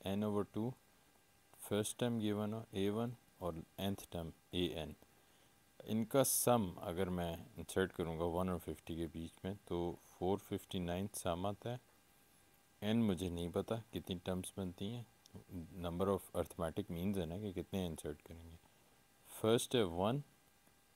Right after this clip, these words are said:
और लास्ट है फिफ्टी, तो ये आपका टू into, अ, फ़ोर फिफ्टी नाइन, ये वहाँ जाके मल्टीप्लाई हो जाएगा, ये आपका आ जाता है नाइन हंड्रेड एटीन और, अ, फिफ्टी वन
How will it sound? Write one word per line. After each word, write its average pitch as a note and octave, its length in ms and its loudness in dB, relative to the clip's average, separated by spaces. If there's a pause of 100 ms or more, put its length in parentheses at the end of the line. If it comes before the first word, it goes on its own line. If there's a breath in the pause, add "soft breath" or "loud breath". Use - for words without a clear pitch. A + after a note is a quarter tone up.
(400)
और F2+ 160 -2
लास्ट F2+ 440 6
है G2 60 4
फिफ्टी, E2 460 -6 (840 soft breath)
तो F#2 60 -6
ये F#2+ 220 2
आपका G#2+ 540 6
टू A2+ 360 0
into, A2 380 0 (680)
अ, F2 100 -2
फ़ोर G2 260 2
फिफ्टी G2+ 340 -4
नाइन, F#2 260 2
ये F#2 100 4
वहाँ F2 240 2
जाके F2+ 320 -2
मल्टीप्लाई F2 500 -2
हो F#2+ 100 2
जाएगा, F#2 300 -2 (600 loud breath)
ये G2 120 2
आपका F#2+ 300 0
आ F#2+ 40 2
जाता F#2+ 260 0
है F#2+ 60 0
नाइन F#2 300 0
हंड्रेड G2 340 0
एटीन F#2+ 460 0 (1000)
और, F2+ 300 2
अ, F2 320 4 (680)
फिफ्टी - 400 -2
वन G#2 280 4